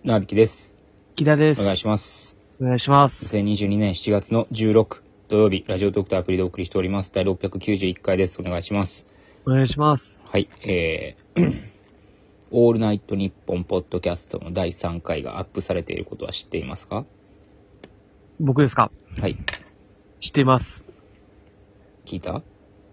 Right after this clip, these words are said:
Speaker 2: 聞きました。
Speaker 1: お、すごい。
Speaker 2: 楽しみに。
Speaker 1: 聞いてないと思ってたわ。
Speaker 2: 聞きました。あ、今日さっきアップされましたね、土曜日の。
Speaker 1: うん。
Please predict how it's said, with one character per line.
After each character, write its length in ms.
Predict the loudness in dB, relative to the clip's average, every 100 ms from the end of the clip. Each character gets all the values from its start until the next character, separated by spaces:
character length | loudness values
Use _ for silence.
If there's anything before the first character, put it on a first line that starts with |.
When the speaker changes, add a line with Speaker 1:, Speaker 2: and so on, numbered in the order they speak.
| _ _ _ _
Speaker 2:
聞 80 | -4
き 100 | 0
ま 120 | 4
し 80 | 6
た。 180 | 4 0 -14 -20 -6
Speaker 1:
お、 120 | -6
す 160 | -4
ご 140 | -2 -2
い。 60 | -6 _ _ _ -20 _ _ _ _ -16 -16 _ _ _ _
Speaker 2:
楽 160 | -2 0
し 100 | 0
み 80 |
に。 160 | 0 -4 _ _ _ _ _ -20
Speaker 1:
聞 120 | -6
い 40 | -4
て 60 |
な 100 | 2
い 60 | 2
と 80 | 2
思 100 | -2
っ 120 | -6
て 100 | -10
た 140 | -12
わ。 80 | -14
Speaker 2:
聞 20 |
き 60 | -16
ま 20 |
し 880 | -20 -20 -20 _ -20 _ _ _ _
た。 80 | -2
あ、 180 | -2 -6 _ _ -20 _ -20 -20 _ _ _ _
今 260 | -2 -2 -2
日 20 |
さ 120 | -4
っ 20 | -2
き 240 | 2 4
ア 60 | 4
ッ 40 |
プ 140 | 0
さ 80 | 0
れ 60 | 0
ま 100 | 0
し 40 |
た 60 | -2
ね、 140 | -4
土 140 | -2 0
曜 180 | 2 2
日 120 | 0
の。 100 |
Speaker 1:
う 40 |
ん。 40 | -2